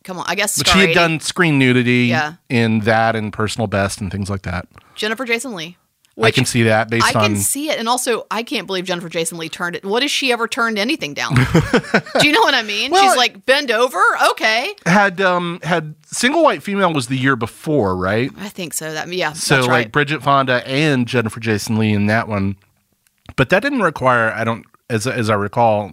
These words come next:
Speaker 2: nudity on either of their parts. Maybe
Speaker 1: I don't
Speaker 2: Jennifer
Speaker 1: think
Speaker 2: Jason
Speaker 1: so,
Speaker 2: Leigh.
Speaker 1: but Jennifer Jason, uh, that, it, it could just be that she turned it down because of a scheduling
Speaker 2: Sure.
Speaker 1: conflict or something.
Speaker 2: Yeah.
Speaker 1: I mean, I think most of these were,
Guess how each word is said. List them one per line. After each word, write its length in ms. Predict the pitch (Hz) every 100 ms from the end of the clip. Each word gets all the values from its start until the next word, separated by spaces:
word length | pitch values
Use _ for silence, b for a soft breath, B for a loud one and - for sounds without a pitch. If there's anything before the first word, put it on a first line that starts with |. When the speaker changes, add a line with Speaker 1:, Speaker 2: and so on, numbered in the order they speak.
| -
Speaker 2:
nudity 560 | 98 101 117 110 101 98
on 160 | 92
either 220 | 104 101
of 60 | 90
their 120 | 87
parts. 360 | 82 90 80 -
Maybe 140 | 120
Speaker 1:
I 20 | 135
don't 80 |
Speaker 2:
Jennifer 140 | 127 113 -
Speaker 1:
think 60 |
Speaker 2:
Jason 160 | - 78
Speaker 1:
so, 100 | 78
Speaker 2:
Leigh. 60 | 90
Speaker 1:
but 100 | 202
Jennifer 240 | 320 403
Jason, 220 | 370 339 - B -
uh, 120 | 214
that, 260 | 247 - -
it, 200 | 269 -
it 140 | 233
could 300 | - 247 220
just 240 | 202 180
be 160 | - 165
that 100 | 160
she 140 | -
turned 240 | 170 165 160
it 60 |
down 200 | 143 147
because 240 | 147 147 151
of 80 | 147
a 40 |
scheduling 460 | - - 147 151 160
Speaker 2:
Sure. 200 | 147 -
Speaker 1:
conflict 180 | 92 87
or 60 | 147
something. 480 | - 147 151 151 113
Speaker 2:
Yeah. 100 | 90
Speaker 1:
I 40 |
mean, 200 | 165 165 -
I 100 | 170
think 200 | 190 165
most 280 | 165 160
of 60 | 165
these 240 | 160 151
were, 260 | 156 147 143